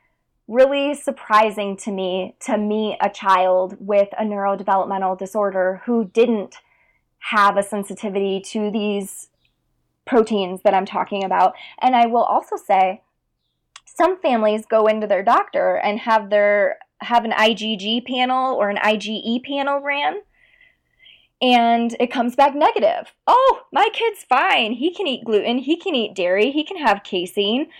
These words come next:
It didn't come back on the test." It isn't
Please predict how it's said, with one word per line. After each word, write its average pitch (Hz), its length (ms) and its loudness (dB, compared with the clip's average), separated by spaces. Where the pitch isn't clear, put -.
It - 140 -4
didn't 277 260 2
come 240 220 -2
back 190 240 2
on 247 140 0
the 330 120 -2
test." - 420 -2
It - 280 0
isn't 269 400 0